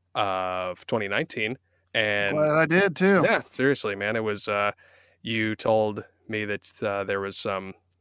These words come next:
Speaker 1: big opportunity out, out here in California to, um, really get a taste of the industry, really start to build a career around it. And I, I,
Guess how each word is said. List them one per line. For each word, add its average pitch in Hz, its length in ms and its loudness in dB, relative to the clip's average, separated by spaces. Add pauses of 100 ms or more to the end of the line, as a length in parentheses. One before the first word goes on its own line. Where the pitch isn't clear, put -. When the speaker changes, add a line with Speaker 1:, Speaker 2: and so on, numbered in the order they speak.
(180)
Speaker 1:
big 120 220 2
opportunity 113 640 -2
out, 107 240 2 (140)
out 110 220 0
here 113 180 -2
in 104 100 -4
California 113 840 0
to, 101 580 -6 (460)
um, 98 480 -2 (100)
really 117 460 0
get 110 180 -2
a 104 80 -2
taste - 380 -6
of 107 100 -6
the 104 120 -6
industry, 110 340 -4
really 104 240 -6
start 107 300 -6
to 107 100 -6
build 104 240 -6
a 107 40 -12
career 107 440 -2
around 98 360 -2
it. 107 100 -4
And 113 80 -8
I, 101 120 -2 (120)
I, 110 240 0